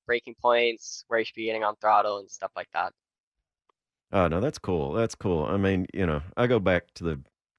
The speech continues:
Speaker 2: the days of Pong on the computer. <laughs> So that's just pretty amazing to me what has come in this and how it, it
Speaker 1: Yeah,
Speaker 2: really
Speaker 1: it
Speaker 2: is a legit tool.
Speaker 1: Yeah, it's come very far in recent years. It's very good.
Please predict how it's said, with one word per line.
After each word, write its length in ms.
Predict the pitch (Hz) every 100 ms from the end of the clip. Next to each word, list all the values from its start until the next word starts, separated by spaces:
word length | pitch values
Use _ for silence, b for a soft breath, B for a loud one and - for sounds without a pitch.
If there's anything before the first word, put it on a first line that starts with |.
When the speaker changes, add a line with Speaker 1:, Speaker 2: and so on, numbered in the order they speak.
| -
Speaker 2:
the 60 |
days 320 | 82 85 78 71
of 180 | 67 -
Pong 500 | 87 76 69 69 -
on 200 | 87 73
the 60 | 73
computer. 500 | 80 73 80 64 - B B -
<laughs> 80 | 139 -
So 360 | - - - 139 135
that's 400 | 127 127 - -
just 220 | 151 -
pretty 240 | - 98
amazing 420 | 90 90 87 85 78
to 60 |
me 200 | 98 90
what 560 | 80 - 85 95 101 -
has 240 | 85 82
come 240 | - 98 95
in 80 |
this 260 | 78 73 - b b b -
and 180 | 90 87
how 220 | 98 90
it, 120 | 82
it 80 | -
Speaker 1:
Yeah, 160 | 95 107
Speaker 2:
really 180 | 110 107
Speaker 1:
it 40 |
Speaker 2:
is 80 | 90
a 40 |
legit 400 | 87 82 87 -
tool. 300 | - 110 73 - _ _ _ _ _ _ -
Speaker 1:
Yeah, 260 | 110 101
it's 120 | 113 -
come 200 | 135 120
very 220 | 113 110
far 320 | - 107 104
in 260 | 104 104 104 _
recent 320 | 113 107 104 104
years. 320 | 95 104 -
It's 300 | 101 - - _ _ _
very 280 | 113 101 95
good. 180 | 87